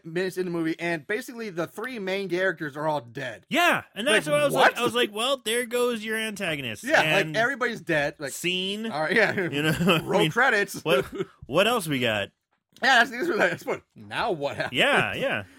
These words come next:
Speaker 1: So, um, we cut back to the girl getting out of the shower. She turns off the T V, goes back to the bedroom where she finds a blood trail, uh, which makes zero sense here. Why there'd be a blood trail? Uh,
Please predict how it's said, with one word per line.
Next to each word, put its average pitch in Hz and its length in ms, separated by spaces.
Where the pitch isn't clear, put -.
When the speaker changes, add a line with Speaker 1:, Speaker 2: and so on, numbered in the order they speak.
Speaker 1:
So, 226 440
um, 190 320
we 208 140
cut 302 280
back 269 240
to 240 80
the 190 80
girl 180 460
getting 185 320
out 180 100
of 160 60
the 147 60
shower. 139 600
She 185 140
turns 254 340
off 226 120
the 202 80
T 185 200
V, 175 180
goes 202 300
back 202 220
to 202 60
the 160 40
bedroom 160 260
where 156 100
she 147 140
finds 175 500
a 143 100
blood 151 400
trail, 117 520
uh, 147 140
which 156 240
makes 147 240
zero 123 360
sense 113 400
here. 113 240
Why 135 200
there'd 127 120
be 120 80
a 113 60
blood 107 240
trail? 120 340
Uh, 135 260